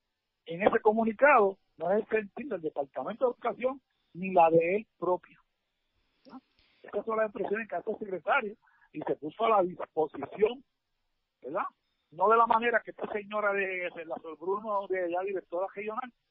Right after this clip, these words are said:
eh, que ha sido una persona bien intransigente desde el día uno del dos mil diecisiete para acá, con los alcaldes. Esa no fue la manera de tratar. Eh, sin embargo, el secretario, por su respeto y su virtud, ¿verdad?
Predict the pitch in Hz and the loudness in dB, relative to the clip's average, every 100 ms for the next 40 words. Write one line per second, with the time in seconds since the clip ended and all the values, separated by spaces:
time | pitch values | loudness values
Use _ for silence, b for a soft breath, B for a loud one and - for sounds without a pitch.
0 | _ _ - 156 151 - 156 - 185 196 | _ _ -8 -6 -6 -8 -10 -6 -6 -6
1 | 180 180 190 175 202 - 185 185 170 190 | -6 -6 -4 -6 -12 -6 -6 -6 -10 -10
2 | 214 175 160 143 160 190 180 202 165 151 | -6 -4 -4 -6 -2 -2 -2 -4 -6 -6
3 | 147 330 190 - 165 - - 185 190 240 | -8 -8 -8 -6 -6 -6 0 0 0 -2
4 | - _ b b b 151 160 165 - - | -6 _ b b b 4 4 4 2 0
5 | 185 - _ _ _ _ - - 233 - | 0 -4 _ _ _ _ -2 0 2 2
6 | 202 185 170 170 151 151 143 139 175 226 | 2 2 0 0 0 0 -4 -6 -8 -12
7 | _ _ _ _ _ _ - - 127 127 | _ _ _ _ _ _ -20 -14 -12 0
8 | 151 202 190 - 226 214 214 170 180 _ | 2 2 0 2 2 4 4 2 -2 _
9 | _ _ _ _ _ _ _ _ _ _ | _ _ _ _ _ _ _ _ _ _
10 | - - - 403 - - 330 220 196 214 | 6 8 8 4 -2 -6 -6 -10 -12 -14
11 | 208 196 240 240 180 185 | -18 -12 -4 0 2 2